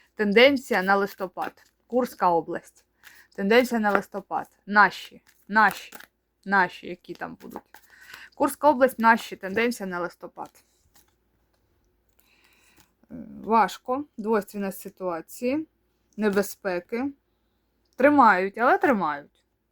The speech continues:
Обстріли тримають, навіть рухаються наші. Трошечки. Але заходять в тупік.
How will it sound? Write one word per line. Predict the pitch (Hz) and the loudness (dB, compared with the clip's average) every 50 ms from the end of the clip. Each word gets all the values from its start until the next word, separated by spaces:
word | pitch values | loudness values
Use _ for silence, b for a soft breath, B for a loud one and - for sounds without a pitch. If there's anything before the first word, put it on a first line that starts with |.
| _ _ _ _ _ _ _ _ _ _ _ _ _ _ _ _ _ _ _ _ _ _ - | _ _ _ _ _ _ _ _ _ _ _ _ _ _ _ _ _ _ _ _ _ _ 2
Обстріли | - 254 311 294 - - - 285 269 247 247 247 240 | 6 6 6 6 4 -4 0 2 4 4 4 4 2
тримають, | 233 - 202 202 202 208 220 233 240 226 208 196 _ _ - - _ _ _ _ _ _ _ _ _ _ _ _ _ _ _ | 0 -4 -8 -6 -2 0 2 2 2 2 -2 -4 _ _ -20 -20 _ _ _ _ _ _ _ _ _ _ _ _ _ _ _
навіть | 202 214 262 302 349 370 339 277 - | 0 4 6 6 6 6 2 2 4
рухаються | 269 254 226 208 202 - 208 180 180 175 175 - - 190 185 | 4 4 4 2 0 0 2 2 2 0 -2 -6 -10 -10 -6
наші. | 180 170 165 170 - - - - - - - _ _ _ _ _ _ _ _ _ _ _ _ _ _ _ _ _ _ _ _ _ _ _ _ _ _ - _ - | -2 0 0 0 -2 -4 -16 -18 -20 -20 -20 _ _ _ _ _ _ _ _ _ _ _ _ _ _ _ _ _ _ _ _ _ _ _ _ _ _ -20 _ -2
Трошечки. | 226 220 208 190 - - - _ - - _ - - 196 _ _ _ _ _ - | 4 4 4 4 2 -2 -14 _ -20 -20 _ -20 -20 -20 _ _ _ _ _ -2
Але | - 208 233 254 330 302 | 0 4 6 6 6 6
заходять | 285 254 247 - 269 269 247 233 220 | 4 2 2 2 -2 0 0 -2 -4
в | _ | _
тупік. | - 175 - _ - - | -16 -18 -18 _ -20 -20